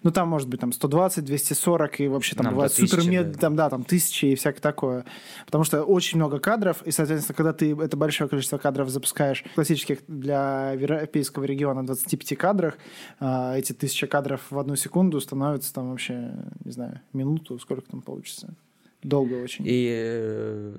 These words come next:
Speaker 2: скоростная съёмка, которая называется слоумо.
Speaker 1: О, ещё рапид. Кстати, рапид —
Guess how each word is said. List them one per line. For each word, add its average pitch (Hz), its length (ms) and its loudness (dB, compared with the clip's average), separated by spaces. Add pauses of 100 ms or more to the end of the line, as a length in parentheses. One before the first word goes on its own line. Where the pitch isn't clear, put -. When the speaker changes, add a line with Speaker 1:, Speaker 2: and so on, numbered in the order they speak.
(160)
Speaker 2:
скоростная 120 640 0
съёмка, 175 420 -4
которая 123 320 -6
называется 120 400 -4
слоумо. 123 720 0 (680)
Speaker 1:
О, 143 100 -2
ещё 147 540 2
рапид. 156 480 0 (760)
Кстати, 123 320 -6
рапид — 156 380 2